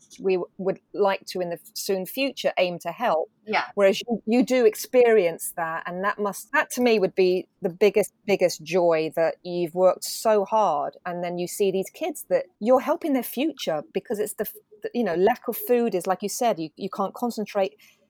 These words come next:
Speaker 1: And I don't think people really understand what a massive knock-on effect and, and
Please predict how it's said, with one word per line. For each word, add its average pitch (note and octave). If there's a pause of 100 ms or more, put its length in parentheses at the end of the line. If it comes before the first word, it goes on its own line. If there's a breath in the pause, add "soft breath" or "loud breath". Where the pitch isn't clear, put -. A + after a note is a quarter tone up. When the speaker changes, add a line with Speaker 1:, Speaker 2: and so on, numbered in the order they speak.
(120)
Speaker 1:
And A3+
I A3+
don't C4
think A#3+
people C4
really A#3+
understand A3+
what G#3
a G#3+
massive A#3
knock-on A3
effect -
and, F3
and F3+